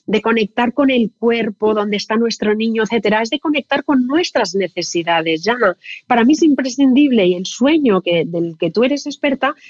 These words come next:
es una más. Si yo tengo sueño y no estoy durmiendo porque tengo trabajo, porque tengo que entregar esto, porque tal, porque cual, me estoy saltando todo eso, no me estoy cuidando. Si no me estoy cuita-, cuidando, no me estoy queriendo ni respetando.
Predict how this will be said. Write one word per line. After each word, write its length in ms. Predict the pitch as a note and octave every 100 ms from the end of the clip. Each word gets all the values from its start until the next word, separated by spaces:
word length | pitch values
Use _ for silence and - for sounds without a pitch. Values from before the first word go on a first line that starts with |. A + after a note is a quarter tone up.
| - -
es 160 | C4
una 220 | F4 C4+
más. 500 | G3+ C#4+ C4+ D#3+ - -
Si 200 | - G3+
yo 300 | A#3 E4+ D4+
tengo 260 | D4+ C#4
sueño 460 | C4 C#4 C#4+ A#3 F3+
y 40 |
no 80 | F#3+
estoy 220 | A#3 E4
durmiendo 720 | C4 G3+ G3+ B3 A#3 G3 E3+ _ - -
porque 200 | G#3+ G3
tengo 180 | A#3+ C#4+
trabajo, 420 | F3+ G#3+ A3 G#3
porque 160 | F3+ F#3
tengo 220 | A#3+ D4
que 80 | A#3
entregar 320 | G#3 G3 A3
esto, 240 | A#3+ G3
porque 220 | F#3 -
tal, 260 | F#3+ A#3+ B3+
porque 220 | G3 G3+
cual, 300 | A#3 B3 G3+ _ _ _ _ F3+
me 80 | G#3
estoy 180 | G3+ D4
saltando 460 | F#4+ E4+ D4 A#3+ A3+
todo 180 | G#3+
eso, 220 | G3+ G#3 C#4
no 120 | A#3
me 100 | A3
estoy 340 | - - A3
cuidando. 720 | - F3+ D#3+ D#3+ D#3 D3+ D3+ C#3
Si 140 | E3+
no 100 | G#3
me 60 | C#4
estoy 260 | - C#4+
cuita-, 460 | - A#3+ B3 A#3 A#3
cuidando, 400 | G#3 G#3 C4+ C4
no 60 | A3
me 80 |
estoy 180 | G#3 A3+
queriendo 380 | G3 G3+ C4 C4+
ni 120 | A3+
respetando. 880 | F#3+ F#3 - E3 F3 F3 E3 D3